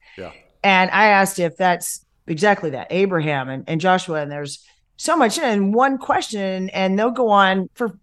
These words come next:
Speaker 2: thirty minutes answering one question in all this depth. And the answer that, that I got is, "W-, we're not teachers.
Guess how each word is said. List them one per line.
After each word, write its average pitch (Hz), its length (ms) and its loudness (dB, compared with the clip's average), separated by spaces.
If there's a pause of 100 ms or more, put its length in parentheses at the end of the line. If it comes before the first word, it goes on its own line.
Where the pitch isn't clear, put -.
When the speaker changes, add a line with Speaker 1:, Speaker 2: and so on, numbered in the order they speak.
Speaker 2:
thirty 285 260 4
minutes - 500 -2 (160)
answering 202 480 -2
one 202 300 0
question 208 600 -2
in 170 180 0 (140)
all 202 300 6
this 175 200 -4
depth. 226 360 0 (840)
And 170 500 4
the 170 180 0
answer 214 320 -2
that, 170 320 -2
that 175 120 0
I 165 140 2
got 165 260 2
is, 156 460 -2 (360)
"W-, 202 380 -8 (200)
we're 190 320 2
not 165 240 -2
teachers. - 580 -18